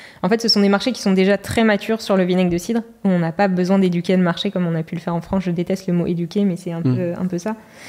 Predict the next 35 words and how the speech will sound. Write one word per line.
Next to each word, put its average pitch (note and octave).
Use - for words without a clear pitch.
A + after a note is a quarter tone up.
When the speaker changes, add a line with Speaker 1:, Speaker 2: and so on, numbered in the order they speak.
Speaker 1:
Et, G#3
euh, F3+
et -
donc, G3
on G3+
arrive F#3
avec F3+
une F3+
offre F3+
qualitative, F3+
made F3
in E3+
France, F#3+
made E3+
in E3
Normandie, E3
et, E3+
euh, D#3+
et F3+
des D#3+
produits, F3
euh, D#3+
innovants. F3
Et, D#3+
euh, -
et F3
du D#3+
coup, G#3+
on G#3
n'a E3
plus F#3
qu'à, E3+
plus F#3
qu'à F3
dégainer. E3+